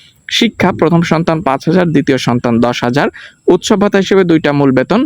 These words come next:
বছরে দুইবারে চারটি মূল বেতন। দেখতে পাচ্ছেন আপনারা নববর্ষ ভাতা মূল বেতনের পঞ্চাশ শতাংশ, শ্রান্তি বিনোদন ভাতায় তিনটা মূল বেতন চাই, বিদ্যুৎ বিল বাবদ পনেরোশত টাকা, গ্যাস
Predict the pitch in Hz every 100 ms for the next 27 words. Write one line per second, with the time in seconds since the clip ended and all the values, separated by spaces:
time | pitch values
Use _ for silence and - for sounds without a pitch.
0 | - - 131 135 - 156 143 147 135 175
1 | - 175 - 151 143 131 123 123 107 -
2 | _ _ _ - 120 139 139 127 - 131
3 | 127 127 135 170 160 127 120 120 127 139
4 | 143 202 135 127 123 123 147 302 - -
5 | 143 180 190 202 - 175 180 170 233 -
6 | - - 180 190 196 220 220 - 143 139
7 | 131 117 104 143 135 92 - _ _ _
8 | _ 226 220 196 214 - 143 139 135 135
9 | 127 127 180 196 - - - 156 165 170
10 | - 135 143 127 123 127 139 131 127 127
11 | - 135 135 135 196 - - - 151 135